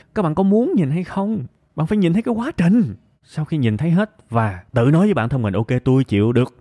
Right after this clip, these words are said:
thì chơi, chơi xả láng cho tôi. Tôi chịu được những cái quá trình đó, tôi chịu được những công việc đó", thì khả năng bạn thành công nó cao lắm.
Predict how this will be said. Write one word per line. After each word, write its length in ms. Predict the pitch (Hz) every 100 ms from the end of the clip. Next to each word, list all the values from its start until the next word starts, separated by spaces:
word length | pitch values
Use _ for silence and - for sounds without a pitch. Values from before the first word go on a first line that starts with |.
| -
thì 120 | 90
chơi, 360 | - 104 92 95
chơi 160 | 113 110
xả 200 | 104 117
láng 340 | 143 180 254
cho 80 | 233
tôi. 240 | 170 143 101 _ _ -
Tôi 160 | 156
chịu 240 | - 117 143
được 220 | 135 131
những 140 | 123
cái 60 | 170
quá 180 | 165 180
trình 200 | 123 107
đó, 140 | 127
tôi 140 | 127 -
chịu 180 | 127 139
được 160 | 131
những 160 | 120 123
công 160 | 147 123
việc 160 | 104
đó", 80 | -
thì 120 | - -
khả 200 | - 127
năng 140 | 185
bạn 120 | 120 117
thành 180 | 110
công 180 | 98 120
nó 80 | 147
cao 220 | 156 143 147
lắm. 200 | 196